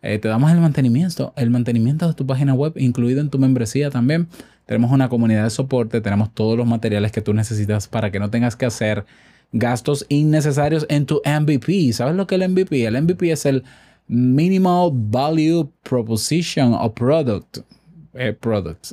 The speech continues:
M V P, el producto mínimo viable. Es el primer lanzamiento que se hace de un negocio con lo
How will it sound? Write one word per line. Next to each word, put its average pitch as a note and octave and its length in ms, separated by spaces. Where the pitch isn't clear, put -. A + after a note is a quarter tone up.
M A2+ 140
V G2+ 120
P, F#2+ 340
el G#2+ 140
producto D#3 560
mínimo C#3 520
viable. F#2 420
Es - 120
el C3 100
primer F3 360
lanzamiento G#3 640
que A2 100
se A2 120
hace A2 200
de A2+ 80
un A2 100
negocio A2 580
con D3 420
lo C3+ 400